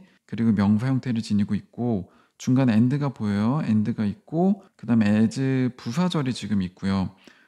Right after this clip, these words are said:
그리고 나서 이제 주절이 뒷부분에 존재를 하는 구조를 가지고 있어요. 자, 그러면 지금 이제 여러분들이 어떻게 생각을 해주셔야 되냐면, 이 부분이 조건 일,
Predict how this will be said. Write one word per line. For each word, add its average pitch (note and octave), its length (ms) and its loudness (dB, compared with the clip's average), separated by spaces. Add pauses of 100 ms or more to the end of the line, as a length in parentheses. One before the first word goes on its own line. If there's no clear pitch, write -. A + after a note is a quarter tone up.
(100)
그리고 E3+ 340 2
나서 C#3+ 800 2
이제 B2 100 -6
주절이 F#3+ 380 0
뒷부분에 B2 560 0
존재를 G#2+ 440 0
하는 C3 240 0
구조를 B2+ 440 -2
가지고 G#2+ 420 -6
있어요. F#2 540 -4 (720)
자, B2+ 140 -6
그러면 G3 380 4
지금 C#3+ 440 0
이제 A#2 400 0 (140)
여러분들이 A2+ 500 0
어떻게 - 340 -2
생각을 D#3+ 340 -2
해주셔야 E3 320 -2
되냐면, A#2+ 640 2 (100)
이 B2 100 0
부분이 D3+ 340 2
조건 B2 420 -2
일, G#2 340 0